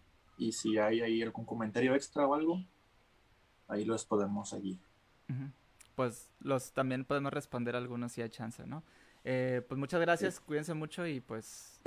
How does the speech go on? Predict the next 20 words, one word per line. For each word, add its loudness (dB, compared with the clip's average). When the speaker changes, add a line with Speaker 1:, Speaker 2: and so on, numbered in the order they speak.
Speaker 2:
nos 0
vemos 0
Speaker 1:
Estén 0
Speaker 2:
el -2
Speaker 1:
muy 4
bien. 8
Speaker 2:
próximo, 2
nos -8
Speaker 1:
Nos -
Speaker 2:
vemos -20
el 4
Speaker 1:
vemos 8
pronto 6
Speaker 2:
próximo 6
Speaker 1:
a 2
Speaker 2:
podcast. 2
Hasta -2
Speaker 1:
seguir 6
Speaker 2:
luego. 4
Speaker 1:
platicando. 2